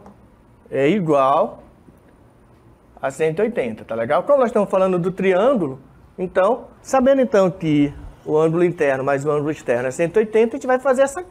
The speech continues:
esse cálculo e descobrir o valor do nosso ângulo externo. Acompanha só então. Nós temos então, olha, que o ângulo externo é cento e oitenta menos sessenta, resolvendo a equação, tá legal? Que a gente já sabe aí, vocês já tiveram aula de resolução de equação,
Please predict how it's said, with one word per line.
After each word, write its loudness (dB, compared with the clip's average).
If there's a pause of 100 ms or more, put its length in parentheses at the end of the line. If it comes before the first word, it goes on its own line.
esse -6
cálculo -2
e -2
descobrir -2
o 2
valor 2 (300)
do -2
nosso 0
ângulo 0
externo. -2
Acompanha -2
só -2
então. -6 (540)
Nós 0
temos 2
então, 4
olha, 0
que -2
o 2
ângulo 0
externo 0
é -4
cento -4
e 2
oitenta -2
menos -4
sessenta, -8
resolvendo -2
a 0
equação, 0
tá -6
legal? -2
Que -6
a -4
gente -8
já -4
sabe 0
aí, 0 (220)
vocês -2
já -2
tiveram 0
aula 0
de -4
resolução -6
de -8
equação, -8